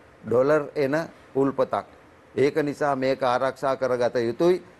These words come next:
මේක අනාගත පරපුර වෙනුවෙන් ආරක්ෂා කරගත යුතුයි.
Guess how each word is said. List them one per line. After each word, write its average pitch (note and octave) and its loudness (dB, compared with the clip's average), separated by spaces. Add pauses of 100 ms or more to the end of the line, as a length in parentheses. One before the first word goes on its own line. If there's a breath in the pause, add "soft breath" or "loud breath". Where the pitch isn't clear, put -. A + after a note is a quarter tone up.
මේක C3 0
අනාගත C#3 -2
පරපුර D3+ 0
වෙනුවෙන් D3 0
ආරක්ෂා B2 -2
කරගත A#2+ 0
යුතුයි. C#3+ 2